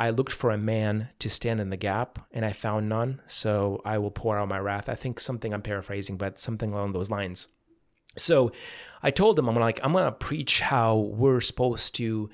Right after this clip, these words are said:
you know, stand in the gap, you know?" And he sends me an email, says, "Hey, can you stop by,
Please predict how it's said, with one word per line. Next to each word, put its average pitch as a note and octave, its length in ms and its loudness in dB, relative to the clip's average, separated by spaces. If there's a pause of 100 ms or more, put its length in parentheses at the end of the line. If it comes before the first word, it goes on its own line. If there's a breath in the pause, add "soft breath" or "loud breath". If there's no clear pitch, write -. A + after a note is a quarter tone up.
(440 loud breath)
you A2+ 120 -2
know, G#2 220 0
stand A#2 440 0
in G2+ 80 -2
the F#2+ 80 -2
gap, G2 400 0
you F#2 120 -4
know?" F#2+ 280 -4 (640)
And A#2 580 0
he D#3 200 0
sends D3 340 2
me A#2+ 120 0
an G#2 60 0
email, A#2+ 340 2
says, - 240 -2
"Hey, D3+ 120 0
can E3+ 140 -6
you G#3+ 60 -2
stop F#3 240 -4
by, C3+ 180 4